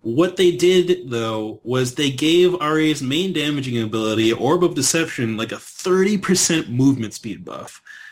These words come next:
whenever she throws it out. So now you've got the situation where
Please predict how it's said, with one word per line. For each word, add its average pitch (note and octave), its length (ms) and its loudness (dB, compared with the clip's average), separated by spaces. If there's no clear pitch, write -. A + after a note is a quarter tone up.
whenever C#3 520 2
she D3 300 -2
throws C3+ 460 2
it A#2 80 2
out. A2 340 -2
So E3 220 2
now G#3 260 0
you've F#3 200 0
got B2 180 -4
the C3 80 -10
situation A#2 720 -6
where A2 400 -2